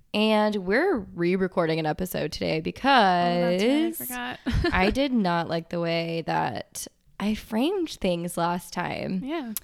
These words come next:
Speaker 1: So I texted Skylar and I was like, "Hey, how do you feel about starting over?" <laughs>
Speaker 2: Um, I said, "It's your episode, so you do
Speaker 1: Yes.
Speaker 2: you."
Speaker 1: So here we are, take two of this
Speaker 2: <laughs>
Speaker 1: information.
Speaker 2: There you go.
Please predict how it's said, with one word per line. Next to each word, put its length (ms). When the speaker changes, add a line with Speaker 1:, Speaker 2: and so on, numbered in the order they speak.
Speaker 1:
So 440
I 60
texted 340
Skylar 260
and 80
I 20
was 100
like, 120
"Hey, 360
how 140
do 60
you 40
feel 160
about 220
starting 260
over?" 400
<laughs> 380
Speaker 2:
Um, 440
I 360
said, 320
"It's 180
your 140
episode, 580
so 140
you 120
do 80
Speaker 1:
Yes. 300
Speaker 2:
you." 60
Speaker 1:
So 120
here 240
we 160
are, 380
take 320
two 560
of 640
this 680
Speaker 2:
<laughs> 40
Speaker 1:
information. 880
Speaker 2:
There 100
you 200
go. 140